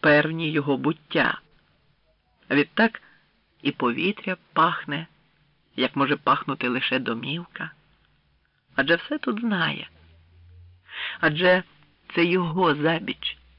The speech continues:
тобто місце, куди може повернутися втомлений після роботи. Це й розтоплювало його, і м'якшало. В таку мить навіть очі воложіли.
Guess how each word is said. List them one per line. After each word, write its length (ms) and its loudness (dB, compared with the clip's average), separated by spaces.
тобто 400 0
місце, 540 0
куди 260 0
може 260 2
повернутися 880 0
втомлений 680 0
після 360 -6
роботи. 680 -8
Це 200 4
й 160 0
розтоплювало 920 0
його, 480 -6
і 160 0
м'якшало. 880 -2
В 80 0
таку 260 2
мить 280 0
навіть 360 0
очі 300 0
воложіли. 720 -4